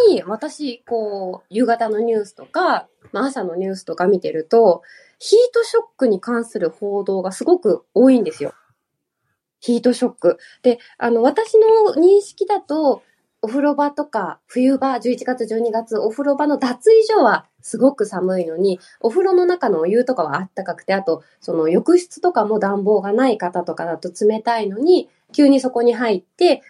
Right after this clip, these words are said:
なんかこう、温度差で、こう、体調悪くなってしまったりとか、亡くなる方もいらっしゃるっていう報道で、結構啓発があるので、今日はね、それについて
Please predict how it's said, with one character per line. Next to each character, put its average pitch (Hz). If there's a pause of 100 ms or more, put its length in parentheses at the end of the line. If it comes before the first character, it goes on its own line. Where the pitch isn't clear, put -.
(100)
な 208
ん -
か 202
こ 156 (100)
う、 214
温 269
度 262
差 214
で、 143 (460)
こ -
う、 -
体 254
調 247
悪 254
く 180
な 185
っ 185
て 185
し -
ま 196
っ 185
た 202
り 180
と 160
か、 160
亡 185
く 392
な 440
る 381
方 339
も 208
い 165
ら 180
っ 185
し 185
ゃ 190
る 170
っ -
て -
い 156
う -
報 170
道 160
で、 165 (220)
結 571
構 254
啓 240
発 226
が 214
あ 220
る 226
の 170
で、 196 (280)
今 440
日 -
は 233
ね、 202 (100)
そ -
れ 359
に 403
つ 403
い 359
て -